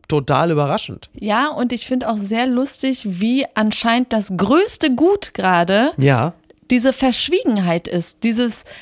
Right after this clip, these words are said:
Speaker 2: ja, erwartet nicht, dass irgendwas durchsickert, weil
Speaker 1: Mhm.
Speaker 2: wir sind jetzt total vertraulich miteinander und
Speaker 1: Ja.
Speaker 2: keine S M S und nichts wird an Ronzi
Speaker 1: Das Handy von
Speaker 2: weitergeleitet.
Speaker 1: Ronsheimer bleibt jetzt so tot wie das von Wolfgang Lippert. Da tut sie einfach gar nichts.
Speaker 2: Genau, und, und sie feiern sich dafür, dass sie so verschwiegen sind.
Speaker 1: Mhm.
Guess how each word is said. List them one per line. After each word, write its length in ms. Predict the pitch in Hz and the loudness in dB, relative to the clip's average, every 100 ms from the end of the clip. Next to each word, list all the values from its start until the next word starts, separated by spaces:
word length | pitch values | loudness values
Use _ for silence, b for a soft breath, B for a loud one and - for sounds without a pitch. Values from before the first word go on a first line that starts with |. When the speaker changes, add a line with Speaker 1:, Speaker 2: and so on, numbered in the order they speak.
| B | B
Speaker 2:
ja, 260 | - 247 262 | -2 2 2
erwartet 640 | - 240 226 277 320 294 | 2 2 2 0 0 0
nicht, 280 | 262 381 - | 2 2 0
dass 140 | 302 - | 0 2
irgendwas 380 | 269 285 262 | 2 2 0
durchsickert, 720 | 208 311 403 - 214 220 233 208 | 2 2 2 -2 -2 0 0 2
weil 140 | 208 | 2
Speaker 1:
Mhm. 80 | 208 | 2
Speaker 2:
wir 160 | 294 | 0
sind 180 | 311 277 | 0 0
jetzt 220 | 277 269 | 0 -2
total 420 | 254 247 247 226 294 | -6 -6 -6 -4 -4
vertraulich 800 | - 262 - 226 277 339 262 - | -4 -4 -4 0 0 2 -2 -2
miteinander 680 | 214 202 190 185 190 233 - | 0 0 2 0 2 0 0
und 100 | 240 | 0
Speaker 1:
Ja. 140 | 143 | 2
Speaker 2:
keine 300 | 240 339 349 | 2 2 0
S 160 | 226 - | -2 -2
M 100 | 214 | -2
S 200 | 240 240 | -2 0
und 140 | 233 | 0
nichts 300 | 262 381 - | 0 -2 -6
wird 240 | 214 214 - | -6 -4 -2
an 160 | 208 | 0
Ronzi 420 | 214 208 220 233 | 2 2 2 -2
Speaker 1:
Das 220 | 185 175 185 | 0 0 2
Handy 220 | 160 190 | 2 2
von 100 | 190 | 2
Speaker 2:
weitergeleitet. 220 | 156 123 | 2 2
Speaker 1:
Ronsheimer 360 | 170 170 160 147 | 2 0 2 2
bleibt 200 | 147 165 | 0 0
jetzt 140 | 156 | -2
so 80 | 143 | -4
tot 300 | - 160 160 | -2 -2 -2
wie 60 | 156 | -2
das 160 | 151 - | -2 -2
von 160 | 147 | -2
Wolfgang 340 | 143 151 151 143 | -2 0 0 0
Lippert. 300 | 131 135 117 | 2 0 0
Da 100 | 127 | 0
tut 200 | 151 165 | 0 0
sie 100 | 165 | -2
einfach 240 | 156 147 | -2 -2
gar 240 | 135 143 156 | 0 0 0
nichts. 300 | 117 - - | -2 -4 -2
Speaker 2:
Genau, 420 | 381 359 277 - | 2 2 2 0
und, 120 | 285 | 0
und 260 | - 269 254 | 0 -2 -2
sie 200 | 233 262 | -2 -2
feiern 440 | - 269 370 381 | -2 -2 0 -2
sich 220 | 277 277 | -2 -2
dafür, 340 | 269 262 - 277 | -2 -4 -2 -2
dass 200 | 247 247 | -2 -2
sie 80 | 247 | -2
so 140 | 262 | -2
verschwiegen 540 | 254 254 - 339 330 | -2 -4 -4 -4 -2
sind. 320 | 240 202 220 | -2 0 0
Speaker 1:
Mhm. 40 | 214 | 0